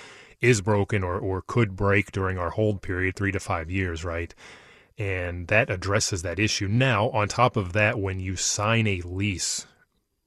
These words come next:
with your new residence, that is a contract, and that should, the, the handling of maintenance, of repairs,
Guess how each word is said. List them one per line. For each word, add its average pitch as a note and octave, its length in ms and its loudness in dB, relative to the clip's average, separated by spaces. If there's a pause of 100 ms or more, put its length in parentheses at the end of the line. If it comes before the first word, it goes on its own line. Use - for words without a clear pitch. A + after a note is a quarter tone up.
(120)
with F2+ 360 -6
your F#2+ 440 -2
new F#2+ 340 -4
residence, F#2 960 -2 (560)
that F#2+ 160 0
is G2 140 0
a G2+ 100 2
contract, G#2 720 -2
and F#2 280 -6
that G#2+ 220 0
should, G#2 440 0
the, F#2+ 180 -2
the F2+ 160 -6
handling A#2 480 2
of G#2+ 180 -2
maintenance, G#2 540 0
of G2+ 180 -6
repairs, G2+ 760 0